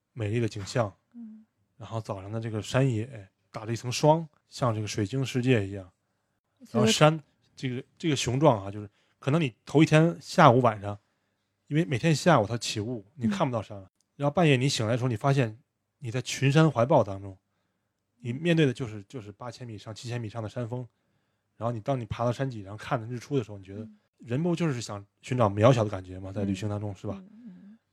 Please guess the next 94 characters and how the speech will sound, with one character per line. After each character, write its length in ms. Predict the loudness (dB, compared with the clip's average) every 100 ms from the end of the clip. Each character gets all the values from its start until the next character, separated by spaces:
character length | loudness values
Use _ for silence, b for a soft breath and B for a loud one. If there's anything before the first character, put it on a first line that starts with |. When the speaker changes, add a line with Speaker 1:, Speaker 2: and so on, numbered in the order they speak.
| _
Speaker 1:
然 100 | -12
后 20 |
那 100 | -10
种 100 | -8
感 100 | -8
觉 140 | -8 -6
真 140 | -6
的 80 | -8
是 360 | -10 -10 -10 -14 _ _ _ _ _ _ _
很 160 | -4 -2
难， 120 | -2 -2
平 160 | 2 6
时 120 | 8
很 80 | 8
难 140 | 4
有 140 | -2
的。 120 | -8 -20 _ _ _ _ _ _
Speaker 2:
哦， 140 | -4
这 160 | -2 -4 0
就 100 | 4
是 60 | 6
真 160 | 6 4
实 160 | 4
的 120 | 4
体 200 | 2 -4
验， 180 | -6 -2
就 80 | -2
是 80 | 0
这 60 |
种 120 | 0 2
真 160 | 4
实 160 | 2 0
的 80 | -2
环 240 | -4 -8
境 200 | -6 -4
是 80 | -2
完 180 | -2 2
全 180 | 2
无 120 | 0 -2
法 340 | -8 -10 -14 -18 _ _ _ _ _ _ -4
Speaker 1:
可 120 | 4
能 140 | 6
在 100 | 8 8
这 60 |
儿， 40 | 8
Speaker 2:
通 80 |
过 100 | 10
阅 100 | 8
读 280 | 8 4 2
或 100 | 4
者 120 | 4
是 100 | 2
什 120 | -2 -6
么 80 |
其 140 | -8 -8
他 140 | -8
方 160 | -6 -4
面 120 | -6
代 120 | -6
替 60 | 2
的。 100 | 4
Speaker 1:
在 0 |
这 0 |
儿， 60 |
对， 100 | 8
语 20 | 8
言 100 | 8
都 60 |
很 140 | 6 4
苍 220 | 2 2
白， 120 | 0
在 120 | -2
咱 160 | -2 -2
们 100 | 0
现 140 | 2
在 80 | 2
在 140 | 2 -2
这 240 | -4 -4
个 180 | -4 -4
直 140 | -4
播， 180 | -2 -2 -4
Speaker 2:
嗯。 300 | -8 -10 -16 -6
Speaker 1:
直 100 | -4
播 80 |
台。 180 | -2 -6 B B
Speaker 2:
嗯。 200 | -12 -6 0
Speaker 1:
有 40 |
一 20 |
天 140 | 4 8
早 140 | 8
上 100 | 8
我 120 | 6 6
大 220 | 4 4
概， 260 | 4 2